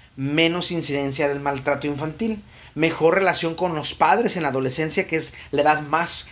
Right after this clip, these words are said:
difícil, mayor percepción de cuidado y mejor salud mental de adulto. En cuanto a la mamá, también tiene sus cosas interesantes y buenas. Mayor tiempo de lactancia,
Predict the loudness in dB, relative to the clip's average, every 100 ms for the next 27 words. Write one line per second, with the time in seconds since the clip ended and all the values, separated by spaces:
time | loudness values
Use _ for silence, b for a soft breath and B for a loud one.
0 | B B _ 0 2 4 2 2 0 -4
1 | B B B 0 2 4 4 2 4 2
2 | 2 0 0 0 0 2 0 -2 0 4
3 | 4 2 -4 -6 2 4 4 0 2 2
4 | 2 2 2 2 2 0 4 2 4 2
5 | 2 2 0 -2 -8 -10 -20 -20 -20 -20
6 | -20 b b b -2 2 2 4 4 4
7 | 2 2 0 0 -2 -4 0 2 2 0
8 | 0 -2 0 -4 -6 B B B B 0
9 | 2 2 0 2 4 4 4 2 2 -2
10 | 0 2 0 -2 -8 -14 -2 0 4 2
11 | 0 -4 -4 -2 0 0 -2 0 0 0
12 | -2 -4